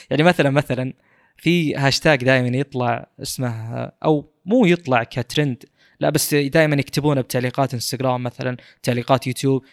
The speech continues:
اللي هو save the manuals، اللي هو، آه، يعني، آه، الجير العادي نبي يستمر، لا تقطعونه وكذا. ف-، في، في ناس، يعني، عقلانيين و-، وجديين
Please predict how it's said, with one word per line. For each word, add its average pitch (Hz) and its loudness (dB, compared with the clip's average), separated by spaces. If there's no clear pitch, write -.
اللي 139 4
هو 147 6
save 151 4
the 135 -2
manuals، 131 -2
اللي 135 -4
هو، 131 -4
آه، - -6
يعني، - -6
آه، - -10
الجير 139 0
العادي 143 2
نبي 139 0
يستمر، 127 -2
لا 135 2
تقطعونه 131 -2
وكذا. 123 -6
ف-، - -16
في، 226 2
في 240 2
ناس، 240 4
يعني، 135 2
عقلانيين 160 0
و-، 151 -2
وجديين 147 -4